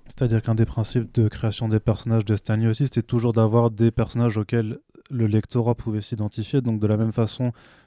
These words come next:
qu'il pouvait créer un Peter Parker adolescent, euh, avec des problèmes d'ado ou de jeune adulte, euh, qui est de galérer dans ses relations amoureuses, de devoir s'occuper de sa famille ou de devoir payer son loyer, bah, de la même façon,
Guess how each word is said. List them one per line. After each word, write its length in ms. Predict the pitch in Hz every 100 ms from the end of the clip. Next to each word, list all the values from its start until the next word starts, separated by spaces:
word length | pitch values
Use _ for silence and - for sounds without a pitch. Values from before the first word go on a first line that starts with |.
| _
qu'il 140 | -
pouvait 240 | 120 107 107
créer 200 | 127 117
un 120 | 110
Peter 240 | - - -
Parker 300 | 113 104 120 107
adolescent, 680 | 110 110 113 110 - 120 117 - - _ _ 110
euh, 320 | 104 101 113
avec 240 | 107 104
des 100 | 104
problèmes 580 | 107 - 110 110 110 110
d'ado 380 | 101 107 107 117
ou 80 | 113
de 140 | 110
jeune 200 | 107 107
adulte, 420 | 107 104 113 113
euh, 360 | 107 101 101 98 -
qui 160 | 110
est 60 | 107
de 200 | 107 110
galérer 460 | 104 107 107 107
dans 120 | 104 104
ses 140 | -
relations 360 | 104 101 - 104
amoureuses, 400 | 104 107 117 104
de 60 |
devoir 280 | 98 101 98
s'occuper 340 | - - 104
de 60 | 110
sa 120 | 110
famille 320 | - 104 110
ou 60 | 113
de 140 | 104
devoir 240 | 104 104 -
payer 200 | 110 104
son 180 | - 107
loyer, 320 | 104 110 131 - - - -
bah, 80 | 110
de 60 | 104
la 80 |
même 120 | 104 101
façon, 340 | 101 -